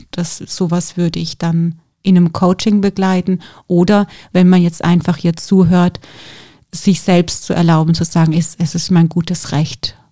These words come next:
meiner Freude und meinen Fähigkeiten zu folgen. Es ist mein gutes Recht, danach zu fragen, was ist mir wichtig, welche Werte sind in meinem Leben wichtig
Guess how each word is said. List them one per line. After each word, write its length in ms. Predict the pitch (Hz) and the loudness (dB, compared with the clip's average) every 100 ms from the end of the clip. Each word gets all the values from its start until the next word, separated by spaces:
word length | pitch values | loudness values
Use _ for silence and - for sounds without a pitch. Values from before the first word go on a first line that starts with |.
| _ _ | _ _
meiner 360 | 165 156 156 160 | 0 2 2 -2
Freude 640 | - 151 160 185 214 214 | -2 0 2 2 -2 -2
und 180 | 202 165 | -4 0
meinen 320 | 175 170 170 | 2 2 0
Fähigkeiten 760 | - 160 160 - 170 165 165 | 0 -4 -4 -4 -4 -2 -4
zu 160 | 160 175 | -6 -6
folgen. 640 | - 135 143 165 151 160 - _ _ _ _ _ _ _ _ _ _ _ _ _ _ _ _ - 180 | -8 -4 -4 -2 -4 -6 -12 _ _ _ _ _ _ _ _ _ _ _ _ _ _ _ _ -4 -2
Es 120 | 160 | -2
ist 160 | 165 | -2
mein 160 | 175 156 | 0 0
gutes 420 | 175 160 160 - | -2 -4 -4 -2
Recht, 260 | 160 165 - | -2 -2 0
danach 540 | 185 165 156 160 - | 2 2 2 -2 -6
zu 200 | - - | -8 -8
fragen, 680 | 165 - 139 147 160 185 180 | -6 -4 -2 -2 -2 -2 0
was 180 | 170 165 | 0 -2
ist 180 | - - | -4 0
mir 320 | 180 190 160 | 4 4 2
wichtig, 480 | 175 - - 156 - | -2 -2 -6 -6 -2
welche 340 | 151 - 170 | -2 0 0
Werte 380 | 147 135 170 180 | 2 2 0 -4
sind 220 | - 180 | -2 0
in 100 | 180 | 2
meinem 360 | 170 165 170 175 | 2 4 4 2
Leben 360 | 160 160 170 | 2 2 0
wichtig 480 | 156 156 - 185 - | 0 -4 -6 -8 -8